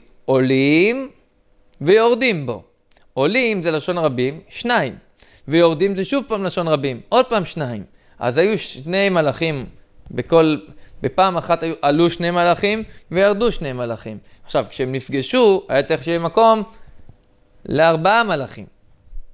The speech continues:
"וכי פגו בהדי הדדי, אבו לארבעה." כשהם פגשו אחד את השני, כשזה עולה וזה יורד והם נפגשו, אז הם היו ארבעה באותו מקום. "וכתיב בי במלאך", כתוב לגבי מלאך מה הרוחב שלו,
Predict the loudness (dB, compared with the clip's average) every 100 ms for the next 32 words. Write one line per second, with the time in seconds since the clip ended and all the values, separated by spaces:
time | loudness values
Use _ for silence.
0 | -20 -20 -20 _ _ _ -20 _ _ _
1 | _ _ _ -6 -4 2 2 4 4 4
2 | 6 4 2 2 0 2 2 2 2 4
3 | 4 4 2 2 -4 -12 -10 -6 -6 -4
4 | -6 -6 -6 -6 -4 0 2 2 0 0
5 | 2 2 0 -4 -4 -2 0 2 0 -2
6 | -18 -4 -2 -2 -2 -2 2 4 4 4
7 | 2 2 2 -2 -4 -8 -8 -8 -10 -16
8 | -20 -20 -16 -14 -10 -4 -4 0 2 2
9 | 0 -6 -6 -8 -10 -12 -10 -8 -4 -2
10 | 0 0 -2 -2 2 2 2 0 0 2
11 | 2 0 -2 -2 0 2 0